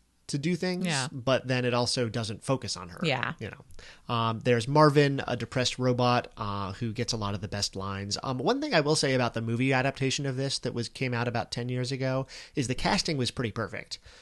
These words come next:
Speaker 1: Um, even if the movie itself wasn't. Uh, Martin Freeman was Arthur Dent. He played him
Speaker 2: Oh, yeah.
Speaker 1: perfectly. Uh, I forget. Oh, uh, Mos Def played Ford Prefect
Speaker 2: Yep.
Speaker 1: and was actually pretty great.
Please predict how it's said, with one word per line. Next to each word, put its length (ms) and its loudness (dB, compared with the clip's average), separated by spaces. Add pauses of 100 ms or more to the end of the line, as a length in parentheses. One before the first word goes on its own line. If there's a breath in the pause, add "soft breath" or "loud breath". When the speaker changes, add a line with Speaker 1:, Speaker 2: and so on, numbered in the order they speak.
(180 soft breath)
Speaker 1:
Um, 240 -2
even 220 -2
if 100 -6
the 80 -4
movie 260 -2
itself 440 -4
wasn't. 420 -8
Uh, 100 -6
Martin 300 -2
Freeman 420 0
was 140 0
Arthur 240 -2
Dent. 320 -4 (100)
He 140 -8
played 180 -4
him 140 -6
Speaker 2:
Oh, 260 2
yeah. 220 4
Speaker 1:
perfectly. 160 -6 (260 loud breath)
Uh, 520 2
I 100 -2
forget. 320 2
Oh, 280 8
uh, 220 2
Mos 240 6
Def 360 -2
played 180 0
Ford 240 -2
Prefect 480 -4 (140)
Speaker 2:
Yep. 180 -4
Speaker 1:
and 80 -2
was 100 0
actually 260 -2
pretty 180 -6
great. 300 2